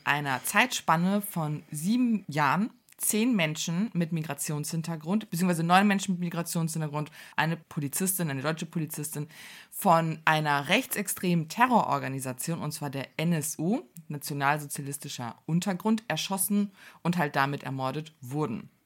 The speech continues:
Bis November zweitausendelf, also in diesen sieben Jahren, hatte man keine Ahnung, was abgeht. Und am vierten November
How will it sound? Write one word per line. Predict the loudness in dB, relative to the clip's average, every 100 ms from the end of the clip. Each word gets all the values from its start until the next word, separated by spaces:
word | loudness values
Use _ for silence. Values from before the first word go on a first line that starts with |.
| _ _
Bis | 2 4 4 4 0 6
November | 8 8 6 4 4 2 0
zweitausendelf, | -2 4 4 4 0 0 2 0 0 -4 -2
also | 0 4
in |
diesen | 6 6
sieben | 4 4 4
Jahren, | 4 2 0 -8 -14 _ -6
hatte | -2 4
man | 4 2
keine | -4 2 6 6 6
Ahnung, | 6 4 4
was | 2 0
abgeht. | -2 -4 -14 -10 -2
Und | 0
am | 0
vierten | 0 -4 0
November | 0 2 2 0 -4 -4